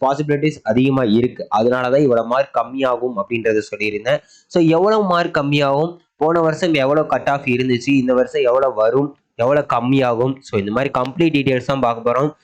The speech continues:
நம்ம சேனலை சப்ஸ்கிரைப் பண்ணாம இருந்தீங்கன்னா, உங்களோட ஃப்ரெண்ட்ஸுக்கு ஷேர் பண்ணி விடுங்க. So, முழுக்க முழுக்க போன வருஷத்தோட இதை அனலைஸ் பண்ணி, என்னோட பாயிண்ட் ஆஃப் வியூல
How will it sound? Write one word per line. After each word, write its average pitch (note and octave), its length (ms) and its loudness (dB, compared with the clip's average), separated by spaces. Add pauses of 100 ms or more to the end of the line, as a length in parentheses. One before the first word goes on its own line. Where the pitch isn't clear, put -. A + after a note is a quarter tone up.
(180)
நம்ம D#3+ 280 0
சேனலை E3 400 0
சப்ஸ்கிரைப் C#3+ 320 -2
பண்ணாம C3 220 0
இருந்தீங்கன்னா, B2+ 300 2
உங்களோட G#2+ 300 2
ஃப்ரெண்ட்ஸுக்கு B2 380 -8
ஷேர் A#2 220 -2
பண்ணி A2+ 180 0
விடுங்க. A#2+ 340 -2 (240)
So, A#2+ 200 0
முழுக்க E3 440 2
முழுக்க D#3+ 600 0
போன D#3+ 280 2
வருஷத்தோட D#3 840 2
இதை C3 200 2
அனலைஸ் C#3+ 580 -2
பண்ணி, C#3 480 2
என்னோட D3+ 560 0
பாயிண்ட் C#3 280 0
ஆஃப் B2+ 160 -2
வியூல C3 400 0